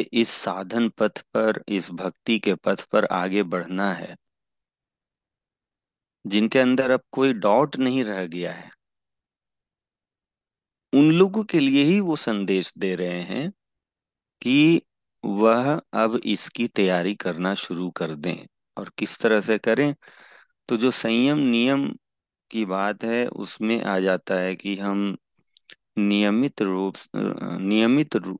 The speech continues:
रूप से प्रत्येक दिन गुरु की वंदना अवश्य करें। जो गुरु की वंदना है, जो उनकी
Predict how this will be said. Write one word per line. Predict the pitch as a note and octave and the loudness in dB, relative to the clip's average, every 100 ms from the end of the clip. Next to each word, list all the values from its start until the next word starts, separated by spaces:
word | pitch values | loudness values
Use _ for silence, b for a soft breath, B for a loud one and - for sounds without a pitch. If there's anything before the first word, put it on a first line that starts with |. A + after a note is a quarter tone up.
| - | -6
रूप | F#2+ A#2+ C#3 - | 0 2 2 2
से | A#2+ G2 F#2 G2+ D#3 - _ b b b _ | 0 0 0 0 0 -6 _ b b b _
प्रत्येक | A#2+ A#2+ - C#3+ D#3 B2 | -4 -4 0 4 4 2
दिन | G2 F#2 F#2+ - _ _ _ _ _ _ _ _ _ _ _ _ _ _ _ F#2+ | -4 -4 -8 -20 _ _ _ _ _ _ _ _ _ _ _ _ _ _ _ -8
गुरु | F#2 A2 A#2 | 0 0 0
की | - G2+ | 0 0
वंदना | F#2 G2 G2 G2+ F#2 | 2 0 0 0 -2
अवश्य | E2 D#2 - - - | -6 -8 -8 -8 -10
करें। | - - - _ _ _ _ _ _ _ _ _ _ _ _ _ _ G2 | -16 -14 -16 _ _ _ _ _ _ _ _ _ _ _ _ _ _ -4
जो | G2+ F#2+ | -2 0
गुरु | G2+ A2 A2 | 0 0 -2
की | - A2 | -2 -2
वंदना | F#2 F#2+ F#2+ G2 F#2+ | 0 -2 -2 -2 -2
है, | F2+ F#2 F#2 | -4 -4 -4
जो | F2+ | -4
उनकी | F#2 F2+ - F#2 F2+ | -6 -8 -6 -6 -6